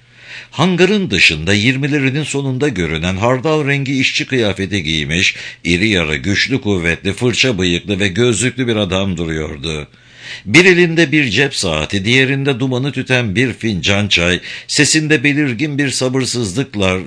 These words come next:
Rusça seslendi. "Altı saat geciktiniz Boyle, hangi cehennemde kaldın ki?" Boyle arabadan inerken, "Londra'da özel işlerim vardı." dedi. "Nasılsın Igor?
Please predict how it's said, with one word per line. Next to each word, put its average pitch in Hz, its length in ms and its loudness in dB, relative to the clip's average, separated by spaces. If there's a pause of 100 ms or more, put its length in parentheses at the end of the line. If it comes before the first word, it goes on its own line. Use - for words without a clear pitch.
Rusça 127 360 0
seslendi. 80 800 -2 (1000)
"Altı 156 320 0
saat 175 300 2
geciktiniz 190 640 0
Boyle, 151 360 2
hangi 214 300 -2
cehennemde 160 640 2
kaldın 120 440 2
ki?" 95 280 0 (840)
Boyle 156 320 4
arabadan 147 400 -2
inerken, 82 540 -2 (220)
"Londra'da 87 380 0
özel 92 300 2
işlerim 92 460 0
vardı." 82 440 0
dedi. 78 180 -4
"Nasılsın 110 420 0
Igor? 107 340 2